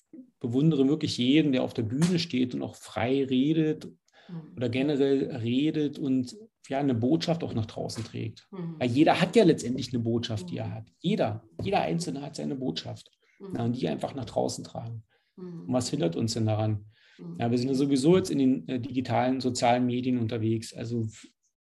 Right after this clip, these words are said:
Speaker 1: bringen doch jeden Tag irgendwelchen Quatsch raus. Ja? Also dann
Speaker 2: Mhm.
Speaker 1: können wir uns doch selbst auch mal, äh, präsentieren, uns nach außen tragen. Ja? Unsere
Speaker 2: Mhm.
Speaker 1: eigene Botschaft, das, was wir wollen und was wir erzie-, zu erzählen haben.
Speaker 2: Mhm.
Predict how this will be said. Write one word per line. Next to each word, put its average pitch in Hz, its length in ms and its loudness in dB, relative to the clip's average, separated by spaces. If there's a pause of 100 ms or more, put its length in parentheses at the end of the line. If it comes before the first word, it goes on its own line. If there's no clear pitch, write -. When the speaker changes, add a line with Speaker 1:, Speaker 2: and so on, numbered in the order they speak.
(840)
Speaker 1:
bringen 135 180 0
doch 135 80 0
jeden 135 240 0
Tag 175 240 -2
irgendwelchen 127 480 -2
Quatsch - 300 -8
raus. 156 320 0
Ja? 127 180 -4
Also 127 300 -2
dann 123 140 -2
Speaker 2:
Mhm. - 20 -6
Speaker 1:
können 127 160 -2
wir 131 80 -2
uns 123 140 -10
doch 127 100 -10
selbst 151 440 -4
auch - 200 -8
mal, 135 200 -4 (760)
äh, 127 160 0
präsentieren, 127 560 0
uns 131 180 -4
nach 113 140 -6
außen 95 260 -6
tragen. 110 380 -2
Ja? 117 80 -2
Unsere - 380 -6
Speaker 2:
Mhm. - 40 -4
Speaker 1:
eigene 131 220 -2
Botschaft, 117 480 -6
das, - 160 -10
was 107 120 -10
wir 113 120 -4
wollen 123 260 -2
und 127 80 -6
was - 160 -8
wir 123 80 -6
erzie-, - 380 -12
zu - 140 -12
erzählen 113 400 -6
haben. 117 380 -6
Speaker 2:
Mhm. 165 520 -14